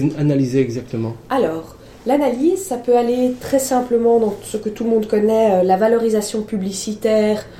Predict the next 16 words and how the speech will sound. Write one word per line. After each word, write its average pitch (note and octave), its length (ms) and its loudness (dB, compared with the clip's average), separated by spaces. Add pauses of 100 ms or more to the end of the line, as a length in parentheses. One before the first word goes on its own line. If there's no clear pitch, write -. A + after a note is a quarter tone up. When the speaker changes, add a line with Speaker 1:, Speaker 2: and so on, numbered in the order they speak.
Speaker 1:
Mhm. A2+ 240 -4
Speaker 2:
des F3+ 180 2
articles, - 500 0 (440)
mais A#3 100 0
ça A3+ 160 -4
peut G#3+ 180 -2
aller A#3 380 2
dans G3+ 140 -4
tout A#3+ 180 -8
ce - 100 -8
qui B3+ 120 -2
est B3+ 120 0
analyse A3 460 -2
des G#3+ 140 2
tendances G3 420 -4
médias, G3 540 -2